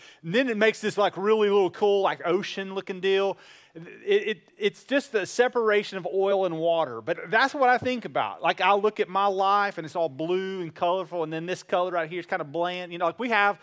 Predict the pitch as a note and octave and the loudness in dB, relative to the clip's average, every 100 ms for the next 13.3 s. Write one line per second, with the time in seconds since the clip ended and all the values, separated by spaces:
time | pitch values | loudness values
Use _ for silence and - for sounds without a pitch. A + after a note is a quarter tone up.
0 | - - _ _ D3 G3 G#3+ A3+ A#3 C4+ | -18 -20 _ _ 2 4 4 4 6 6
1 | C#4 F#3 F3 E3 F3+ F#3 A#3 D#3 F3 G3 | 4 0 -2 0 4 4 4 4 4 4
2 | - A#3 A#3 - - F#3+ A3 C#3+ - _ | 2 0 0 -4 -2 4 4 4 -4 _
3 | _ _ _ A3 G#3+ - - - C#3 C#3+ | _ _ _ -20 -20 -20 -20 -12 -4 -2
4 | C3+ G3 A3+ G#3+ C#4+ D4+ C#4 D#3 - G3+ | -2 -4 -8 -2 4 6 6 4 4 6
5 | A#3+ C4 - A3+ G#3 F3 - - F3 G3 | 6 4 2 2 4 0 -8 -4 2 2
6 | F#3+ F3+ G3+ A#3 G#3 G#3 G3 G3+ F#3 D3 | 0 0 0 0 0 2 4 4 4 2
7 | - B3 A#3 A#3 - G#3+ G#3+ G#3+ G#3 G#3 | 0 -4 -4 -8 -4 -2 -2 -6 -6 -6
8 | A3 - _ - _ - - F3+ A3+ A#3+ | -8 -14 _ -20 _ -10 2 4 4 4
9 | A3 A#3 A#3+ A3+ G#3+ F#3 G3+ F3+ G3 G3+ | 4 4 4 2 -2 -4 -10 -8 -6 -6
10 | G#3+ _ _ D#3 F#3+ A3 A3 A3 A3+ G#3 | -8 _ _ 0 2 2 2 4 4 4
11 | F#3+ G3 F#3+ G3 A3 A3 - A#3 G#3 A3+ | 2 4 4 2 0 0 2 2 2 2
12 | A3+ A3+ F3+ F#3 D#3 F#3 F#3+ G#3+ G#3 G3+ | 2 0 -4 -4 -2 -2 0 0 4 6
13 | E3 G2+ | 4 2